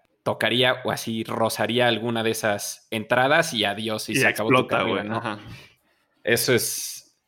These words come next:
Speaker 1: creo que, espero que sea una de las cosas que vayan a solucionar para el dos mil veintidós.
Speaker 2: Esperamos todo lo mismo, pero bueno, la neta, o sea,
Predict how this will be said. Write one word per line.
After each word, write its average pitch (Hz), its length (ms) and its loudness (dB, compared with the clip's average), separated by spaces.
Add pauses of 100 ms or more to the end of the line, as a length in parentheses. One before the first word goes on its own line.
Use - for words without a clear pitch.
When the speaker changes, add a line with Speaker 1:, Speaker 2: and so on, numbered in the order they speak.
(200)
Speaker 1:
creo 117 200 -2
que, 98 320 0
espero 123 360 0
que 123 80 -10
sea 107 180 0
una 104 180 0
de 104 60 -2
las 95 160 -6
cosas 107 300 -2
que 98 100 -6
vayan 101 240 -4
a 95 40 -6
solucionar 98 580 -8
para 101 160 -8
el 95 80 -10
dos 92 180 -18
mil 104 140 -8
veintidós. 98 680 -6 (500)
Speaker 2:
Esperamos 151 640 0
todo 147 180 6
lo 131 140 4
mismo, 117 380 -8
pero 123 120 0
bueno, 135 360 0 (280)
la 113 120 -2
neta, 165 460 2
o - 40 -20
sea, 120 400 -4